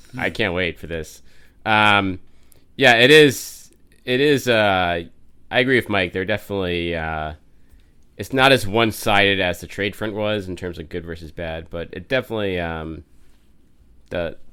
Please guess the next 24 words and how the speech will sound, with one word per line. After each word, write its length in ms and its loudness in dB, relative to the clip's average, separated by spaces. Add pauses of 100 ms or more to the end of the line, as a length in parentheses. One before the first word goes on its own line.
(140)
they 120 -4
hit, 260 -6 (680)
the 80 -8
hits 280 0
were 120 -12
certainly 600 -2
outnumbered 340 -4
than 100 -6
misses 320 -10
here. 180 -10
So, 380 -4
um, 400 -6 (1040)
without 320 6
further 240 6
ado, 360 8
I 140 6
think 280 2
we 100 4
should 180 2
start 720 4
with, 960 -4 (160)
uh, 720 -4 (1300)
the 100 -2
worst, 580 0